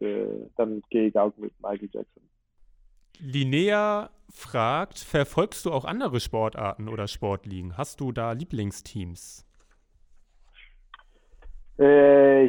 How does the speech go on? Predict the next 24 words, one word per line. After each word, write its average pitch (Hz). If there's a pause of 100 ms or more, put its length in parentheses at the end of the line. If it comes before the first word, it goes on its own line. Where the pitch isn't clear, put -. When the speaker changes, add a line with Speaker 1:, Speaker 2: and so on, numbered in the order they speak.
(140)
Speaker 1:
ja, 131
also 127
ich, 127 (160)
ich, 131 (160)
ich 135
sehe 143
fast 131
nie 139
Fußball, 143
aber 113 (100)
trotzdem 120
ha-, 127 (320)
habe 113
ich 110
ja 120
mein, 117
mein 120
Mannschaften 123
mit, 113
äh, 113
Chelsea 123
und 117
Real 120
Madrid. 127